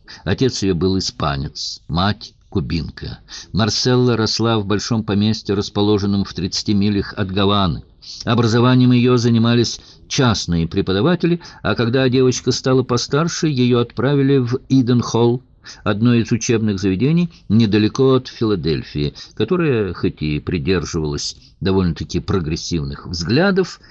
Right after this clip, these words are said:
но не оскорбляло имущественное и сословное достоинство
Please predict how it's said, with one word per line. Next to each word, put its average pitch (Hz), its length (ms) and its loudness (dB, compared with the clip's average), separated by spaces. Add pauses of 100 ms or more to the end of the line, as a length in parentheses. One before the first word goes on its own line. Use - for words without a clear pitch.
(220)
но 143 460 2
не 147 260 2
оскорбляло 87 960 0
имущественное 175 1040 0
и 131 160 -4
сословное 76 720 -2
достоинство 151 640 -6